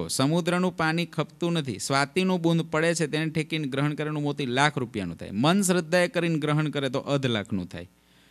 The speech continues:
એટલે મન શ્રદ્ધા પડ્યું ખરું, પણ આમ તીવ્ર વ્યક્તિ ગ્રહણ ના કર્યું, પડે છે એટલે લઈ લો, લીધું, એ અધ લાખનું થયું.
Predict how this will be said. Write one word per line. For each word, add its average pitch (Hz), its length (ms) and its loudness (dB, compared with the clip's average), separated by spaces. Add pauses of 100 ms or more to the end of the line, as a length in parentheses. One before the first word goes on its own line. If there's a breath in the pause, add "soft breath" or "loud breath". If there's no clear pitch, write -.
(640 soft breath)
એટલે 170 220 0
મન 196 240 6
શ્રદ્ધા 170 380 2
પડ્યું 202 340 6
ખરું, 196 360 6
પણ 180 180 0
આમ 196 100 0 (180)
તીવ્ર 220 360 4
વ્યક્તિ 220 360 2
ગ્રહણ 220 320 4
ના 214 180 2
કર્યું, 120 300 -4 (1800)
પડે 160 240 2
છે 113 140 -6
એટલે 107 200 -6
લઈ 131 260 -8
લો, - 200 -14 (440)
લીધું, 131 400 0 (420)
એ 143 80 -6
અધ 127 200 -2
લાખનું 90 400 -6
થયું. - 220 -20